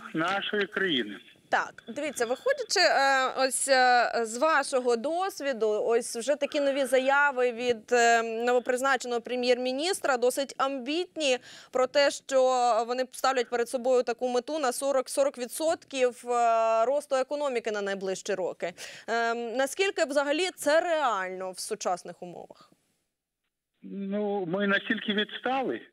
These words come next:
Speaker 1: настільки провалилися, настільки застарілі наші заводи, що модернізація, переобладнання, зі-, поява нових галузей, вони дадуть шалені темпи зростання, як це було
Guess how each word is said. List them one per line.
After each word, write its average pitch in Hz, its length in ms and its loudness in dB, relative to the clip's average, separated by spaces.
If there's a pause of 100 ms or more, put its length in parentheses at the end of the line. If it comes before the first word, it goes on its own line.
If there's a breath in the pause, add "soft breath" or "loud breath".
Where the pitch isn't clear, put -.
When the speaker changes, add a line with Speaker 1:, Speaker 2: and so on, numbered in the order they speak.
(420 loud breath)
Speaker 1:
настільки 202 480 -2
провалилися, 196 1040 -2 (500 loud breath)
настільки 180 640 -2
застарілі 214 600 -2
наші 196 340 -2 (100)
заводи, 190 560 -2 (640 loud breath)
що 185 720 -2
модернізація, 170 1200 -2 (100)
переобладнання, 175 1080 -2
зі-, 180 80 -2
поява 185 440 -2
нових 180 400 -2
галузей, 131 560 -2 (560 loud breath)
вони 196 400 -2
дадуть 196 360 -2 (100)
шалені 202 520 0
темпи 139 680 -2
зростання, 214 560 0
як 165 200 0 (100)
це 180 60 0
було 185 380 -2